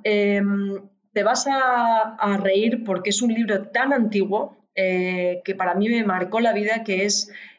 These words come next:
eh, cómo hacer amigos e influir en las personas, ¿no? Que además tiene un título que yo siempre he dicho, lo peor que tiene el libro es el título, porque, porque en el fondo parece que es como, eh, la típica persona aislada que necesita tener relación social,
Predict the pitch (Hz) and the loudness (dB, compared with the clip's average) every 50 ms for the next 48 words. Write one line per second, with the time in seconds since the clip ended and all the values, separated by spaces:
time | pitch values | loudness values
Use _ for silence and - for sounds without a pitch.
0 | _ - - 175 - 220 214 233 240 226 240 233 220 208 208 208 202 220 220 - | _ -16 -12 -6 -2 0 2 2 2 2 0 0 0 0 0 -2 -2 -2 -2 -2
1 | 214 196 190 202 190 196 185 202 196 190 175 - - 175 175 - - 196 196 175 | -2 -2 -2 -2 -2 -2 0 0 0 0 0 0 -2 -4 -2 -2 -2 0 -2 -2
2 | 156 156 151 - 220 233 - - - - - - _ - 185 185 190 226 240 226 | -4 -6 -6 -6 -8 -10 -10 -12 -18 -18 -18 -14 _ -4 0 0 2 2 0 0
3 | - 240 247 240 226 226 240 214 233 240 240 220 208 202 202 202 226 208 202 202 | 0 2 2 2 2 2 0 -2 0 0 0 2 2 2 0 0 -2 -2 0 0
4 | 185 185 180 - 202 180 190 190 185 190 208 233 247 240 240 233 233 220 214 226 | 0 0 -2 0 0 2 2 2 2 0 0 0 0 -2 0 0 -2 -2 -2 -2
5 | 226 233 233 - 202 185 185 240 233 220 185 170 160 - - - 185 180 175 - | -2 -2 -2 -2 -2 -2 0 -2 -2 0 -2 -4 -4 -8 -8 -8 -8 -8 -6 -6
6 | 185 180 180 180 - 175 175 - 180 175 - - 190 208 208 202 190 185 190 185 | -8 -8 -10 -12 -14 -14 -14 -12 -12 -12 -6 -2 0 0 2 2 2 0 0 -2
7 | 220 202 - 185 190 190 - - 233 220 202 190 185 180 - - - - - - | -4 -4 -2 -2 -2 -2 0 0 0 2 2 2 2 0 -2 -6 -8 -8 -10 -10
8 | - - 175 175 180 180 180 196 202 185 208 220 208 214 202 - - 214 208 202 | -4 -2 0 0 0 0 0 -2 -2 0 0 0 0 0 0 -2 -2 0 0 0
9 | 202 196 202 208 202 208 214 214 214 196 185 185 180 175 - 196 - - 185 185 | 0 0 2 2 4 4 2 2 0 -2 -2 -2 -4 -6 -6 -6 -4 -2 -2 -2
10 | 190 196 185 185 185 190 190 190 185 185 190 185 180 - 175 - - 202 175 156 | -2 -4 -4 -4 -4 -2 0 0 0 -2 -4 -8 -8 -8 -10 -8 -6 -6 -6 -6